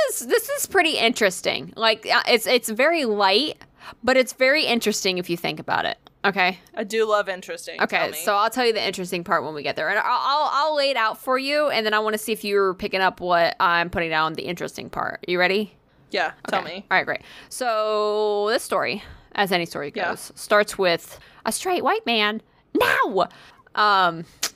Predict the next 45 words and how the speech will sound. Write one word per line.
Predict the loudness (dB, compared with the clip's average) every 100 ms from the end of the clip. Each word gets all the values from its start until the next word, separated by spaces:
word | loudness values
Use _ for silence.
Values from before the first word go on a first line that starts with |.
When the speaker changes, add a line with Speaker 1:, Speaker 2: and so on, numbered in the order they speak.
| _ -2
Speaker 1:
John | 2 2 0
P. | 0 2
Speaker 2:
A |
white | 2 0 -2
man? | 0 0 -2
Speaker 1:
<laughs> | -8 0
Speaker 2:
No! | 2 2 2 2
Speaker 1:
I | 4
know! | 2 2 -2 -4 -14 -12 -4
Uh, | 2 2 2
John | 2 4 4
P. | 2 0 0 -2 -6 _
Bowman. | 2 2 2 -4 -6 -12 -14 -20 -6
He | 0 4
was | 4 4 2
a | 2
Speaker 2:
I | 2
thought | 4 2
you |
were | 2
gonna | -2
say | -2 -6
Piedmont. | -4 -8 -4 -2 -2 -4
Speaker 1:
<laughs> | -6 -6 -6 -18 -20 -12 -8
No, | -8 -4
who? | 0
Speaker 2:
Don't | 2
know | 0
why. | -2 -4 -8 _ 0
Speaker 1:
Who? | 2 2 -2 _ _
Speaker 2:
Piedmont. | -6 -4 -2 -2 0
Speaker 1:
Who? | 0
Speaker 2:
I | 2
don't | 2 0
know | 0
why. | 2 0 -2 _ _ _ _
Speaker 1:
Is | 2
that | 2
somebody | 2 -2 0 -2
in | -2
particular | -4 0 2
I | 2
should | 0
know | 0 2
about? | 4 2